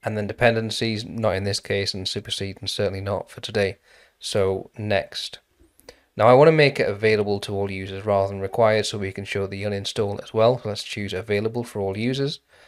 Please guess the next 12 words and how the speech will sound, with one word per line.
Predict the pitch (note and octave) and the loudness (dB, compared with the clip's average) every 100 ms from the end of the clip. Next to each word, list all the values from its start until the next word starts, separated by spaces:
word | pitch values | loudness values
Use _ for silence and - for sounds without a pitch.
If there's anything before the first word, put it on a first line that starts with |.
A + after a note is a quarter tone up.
| _ _ | _ _
and | - C#3 | 0 2
then | G#2 | 2
choose | F#2+ G2+ F#2+ | -4 -6 -4
next, | G#2 G#2 - - - _ _ _ _ - | -2 -2 -4 -12 -14 _ _ _ _ -6
and | G#2 F#2 | -4 -4
create. | - G#2+ C3+ - - _ _ _ _ - _ _ _ _ _ _ _ _ | -6 -2 0 -2 -8 _ _ _ _ -20 _ _ _ _ _ _ _ _
Gonna | G#2 G2+ | -6 -2
go | G2+ | 0
ahead | G2 G2+ | 2 0
and | F#2+ G2 G2+ - - | -2 -6 -10 -8 -2
upload | A#2+ - A2 G#2+ | -2 0 0 2
that | G#2 G#2+ - | 4 4 2